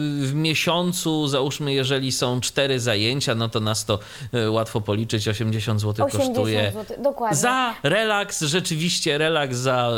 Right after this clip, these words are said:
Speaker 1: y, przyjemne spędzenie czasu, możliwość odpoczynku.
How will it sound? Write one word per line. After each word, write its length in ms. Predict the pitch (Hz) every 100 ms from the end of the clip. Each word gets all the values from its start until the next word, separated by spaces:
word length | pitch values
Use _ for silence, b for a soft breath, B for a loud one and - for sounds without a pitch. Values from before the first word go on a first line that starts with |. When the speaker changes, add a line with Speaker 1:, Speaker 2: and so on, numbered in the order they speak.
| 107 117 123 120 127
Speaker 1:
y, 40 |
przyjemne 440 | - 160 147 147
spędzenie 540 | 131 - 131 135 127 117
czasu, 480 | 143 123 - 135 113 B B
możliwość 500 | 139 127 139 131 127
odpoczynku. 920 | 123 - 113 120 113 110 113 107 104